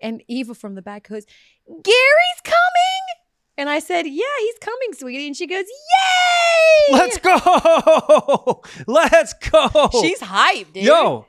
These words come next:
Speaker 2: I'm hyped.
Speaker 1: Picked you out.
Speaker 2: I'm hyped that she's hyped.
Speaker 1: I'm hyped.
Speaker 2: A lot of expectations, though, when kids, like, when you're a favorite amongst kids.
Speaker 1: Yeah, you have to play with them the entire time.
Speaker 2: Yeah.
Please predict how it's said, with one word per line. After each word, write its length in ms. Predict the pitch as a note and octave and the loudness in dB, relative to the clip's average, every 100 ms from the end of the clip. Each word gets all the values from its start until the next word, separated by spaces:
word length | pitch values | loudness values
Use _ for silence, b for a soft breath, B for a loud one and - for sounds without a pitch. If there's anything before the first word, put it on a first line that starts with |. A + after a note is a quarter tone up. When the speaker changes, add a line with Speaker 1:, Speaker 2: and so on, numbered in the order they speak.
| - | -2
Speaker 2:
I'm 240 | D#3 D#4+ | 0 2
hyped. 300 | A#3+ F3+ C3 | 0 0 -2
Speaker 1:
Picked 260 | - C4 - | -4 -6 -4
you 100 | D#4 | -2
out. 360 | D#4+ - G#3 D#3+ | -2 -2 -6 -6
Speaker 2:
I'm 220 | D#3 B3 | -2 0
hyped 240 | G#3+ C#4 - | 2 0 -2
that 100 | - | -6
she's 280 | - F#4 B3 | 0 2 2
hyped. 240 | F3 A#2 | 2 0
Speaker 1:
I'm 200 | G3+ A3 | -4 -6
hyped. 960 | G#3+ - - F#3 G#3 G#3 G3 F3 D3 - | -8 -18 -16 -10 -8 -8 -10 -12 -16 -20
Speaker 2:
A 360 | _ _ _ A2+ | _ _ _ -14
lot 180 | F3 A#3+ | -10 -8
of 80 | |
expectations, 800 | G3+ G3 F#3 C3+ - C#3+ B2 G#2 | -8 -10 -14 -4 -4 -4 -10 -14
though, 240 | A2+ G#2+ G2+ | -12 -10 -10
when 300 | G#2 A2+ G#2+ | -12 -14 -12
kids, 640 | - B2+ B2 G2 - - _ _ | -10 -8 -10 -14 -20 -20 _ _
like, 320 | A2 G#2 - _ _ _ _ _ _ _ _ | -14 -14 -16 _ _ _ _ _ _ _ _
when 180 | A2+ A#2+ | -16 -14
you're 140 | A#2 | -12
a 60 | G#2+ | -12
favorite 360 | - B2 A2+ G#2+ | -12 -12 -12 -12
amongst 400 | G#2 G2+ F2+ - | -12 -14 -16 -14
kids. 260 | G2+ D#2+ | -14 -8
Speaker 1:
Yeah, 180 | C4 D4 | -4 -4
you 120 | G3+ C4 | -4 -8
have 80 | |
to 60 | A#3 | -12
play 180 | A3 A3 | -8 -6
with 80 | G#3 | -6
them 100 | F#3 | -10
the 100 | F3 | -12
entire 300 | E3 E3 C#3+ | -10 -10 -12
time. 200 | C#3+ A2 | -12 -16
Speaker 2:
Yeah. 400 | A#2 B2 A#2 | -14 -12 -12